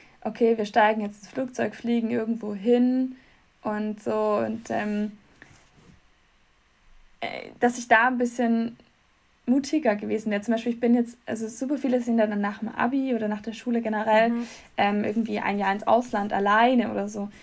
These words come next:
Speaker 1: Und das hab ich,
Speaker 2: Ja.
Speaker 1: also das hätte ich mich nie getraut damals und das hab ich dann noch nicht gemacht. Für mich war das super krass, irgendwie vor,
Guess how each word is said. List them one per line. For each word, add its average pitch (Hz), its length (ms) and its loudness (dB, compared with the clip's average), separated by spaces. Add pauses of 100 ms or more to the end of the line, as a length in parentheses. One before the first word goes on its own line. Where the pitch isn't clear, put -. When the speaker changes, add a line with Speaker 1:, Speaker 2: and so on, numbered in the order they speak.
(200)
Speaker 1:
Und 226 100 -4
das 233 60 -10
hab 254 160 6
ich, 202 80 -4
Speaker 2:
Ja. 202 180 -2
Speaker 1:
also 202 180 2
das 208 120 -10
hätte 226 140 -6
ich - 120 -6
mich 233 200 -4
nie 285 300 4
getraut 254 540 4
damals 190 580 0
und 202 140 -6
das - 180 -16
hab 226 140 -4
ich - 80 -12
dann 226 140 -4
noch 208 100 -4 (120)
nicht 233 180 -4
gemacht. 233 300 2 (380)
Für 226 120 0
mich 240 180 0
war 214 100 8
das 226 160 -4
super 240 260 0
krass, 233 340 2
irgendwie 214 260 -4
vor, 196 400 -2